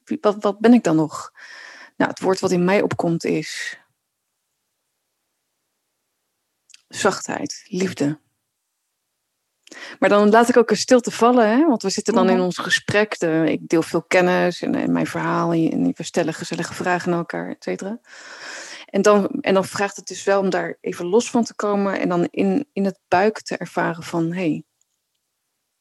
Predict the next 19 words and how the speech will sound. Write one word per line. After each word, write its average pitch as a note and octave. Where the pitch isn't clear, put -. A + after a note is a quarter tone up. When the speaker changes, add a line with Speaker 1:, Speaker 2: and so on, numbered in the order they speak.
Speaker 1:
ja, A#3
wat E3
blijft F3
dan E3+
nog E3
eigenlijk -
over G3
voor -
mij?" F3
En -
als -
je G#3+
dan G#3
erachter -
komt G3
van, F#3
"Hey, A3
dat G3
is -